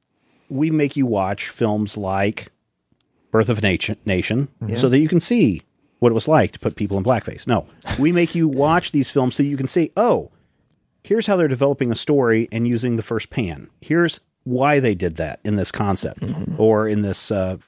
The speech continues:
Speaker 1: feature. Here's why these shots in Planet of the Apes are so important. This is why this storytelling technique is so important. If you, Zach, were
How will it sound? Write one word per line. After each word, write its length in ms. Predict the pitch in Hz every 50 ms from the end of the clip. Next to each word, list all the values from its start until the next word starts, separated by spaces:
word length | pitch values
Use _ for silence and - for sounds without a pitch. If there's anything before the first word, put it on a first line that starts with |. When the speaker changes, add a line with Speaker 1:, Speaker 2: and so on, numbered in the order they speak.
| _ _ -
Speaker 1:
feature. 380 | - 135 117 - - - - - _ _ _ _ _ _
Here's 260 | - 220 220 175 - -
why 380 | 127 131 131 131 123 113 101 - _ _ _ _ _ _ _ - _ _ _ _ _ _ _ _ _ _ _ -
these 180 | 123 120 113
shots 340 | - - - 123 120 113 -
in 100 | 123 110
Planet 320 | - - 117 110 110 107
of 100 | 104 - -
the 120 | 107 110
Apes 440 | 135 165 156 - - - - - - _ _
are 80 | - 110
so 160 | - - 107
important. 380 | 104 104 - 175 156 95 92 104
This 160 | 139 131 -
is 140 | 131 110 104
why 560 | 104 - 117 135 139 131 123 120 110 104 101 - - _ _ - _
this 140 | - 127 -
storytelling 520 | - - 127 120 113 - - 117 110 104 95
technique 500 | - 113 101 - 107 104 95 - - - _ _ _ _ _ _
is 140 | - 107 104 -
so 180 | - 104 92
important. 520 | 95 95 - 170 185 170 - - - - _ _ _ _ _ _ _ _ _ _ _ -
If 200 | 139 139 127 -
you, 180 | 160 233 254 185
Zach, 400 | 131 - 107 95 95 95 - - _ _ -
were 460 | 117 120 123 127 123 127 127 117